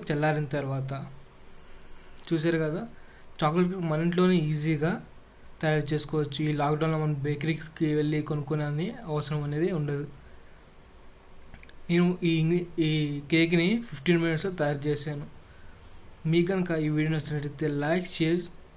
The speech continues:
చేయండి, సబ్స్క్రైబ్ కూడా చేసుకోండి. మీరు చూసుకున్నట్టయితే ఈ కేక్ చాలా స్మూత్‌గా వచ్చింది. నాకైతే ఈ కేక్ చాలా బాగా నచ్చింది.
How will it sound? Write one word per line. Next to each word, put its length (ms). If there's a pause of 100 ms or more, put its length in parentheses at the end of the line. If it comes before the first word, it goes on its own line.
(160)
చేయండి, 400 (180)
సబ్స్క్రైబ్ 420
కూడా 180 (300)
చేసుకోండి. 580 (600)
మీరు 200
చూసుకున్నట్టయితే 580
ఈ 260
కేక్ 300
చాలా 200
స్మూత్‌గా 560
వచ్చింది. 480 (840)
నాకైతే 420
ఈ 60
కేక్ 380
చాలా 240
బాగా 220
నచ్చింది. 480